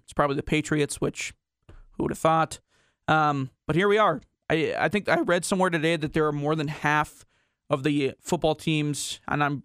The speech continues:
I'm just being flippant at this point, there are more than half the teams in the N F L have either six, seven, or eight losses. There are more mediocre teams in this league right now than there are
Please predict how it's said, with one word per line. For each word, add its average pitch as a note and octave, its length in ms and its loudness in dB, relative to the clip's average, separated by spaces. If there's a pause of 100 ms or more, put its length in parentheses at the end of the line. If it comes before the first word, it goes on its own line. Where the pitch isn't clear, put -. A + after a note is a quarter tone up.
I'm D3 160 0
just C3+ 200 -6
being C#3+ 380 -2
flippant D3 520 -2
at - 100 -4
this C3+ 160 -4
point, C#3 260 -4 (320)
there D#3+ 160 4
are D#3 60 2
more D#3+ 480 2
than C#3+ 160 -2
half C#3+ 440 -2
the C#3+ 100 0
teams C#3+ 360 -2
in C#3 80 -2
the C#3 100 -2
N C#3 100 0
F - 140 -4
L C#3+ 300 0 (180)
have C#3+ 280 0
either C#3 220 -2
six, - 360 -4
seven, C#3 360 0
or D3 160 -2
eight D#3+ 220 0
losses. D#3 640 -2 (340)
There G3 160 4
are G#3 60 2
more F#3+ 500 2
mediocre D#3+ 580 0
teams C#3+ 460 -4
in D3 160 -2
this C#3 180 -6
league D3 200 0
right C#3+ 180 0
now C#3 180 0
than C3+ 140 -2
there C#3 140 -2
are C#3 280 0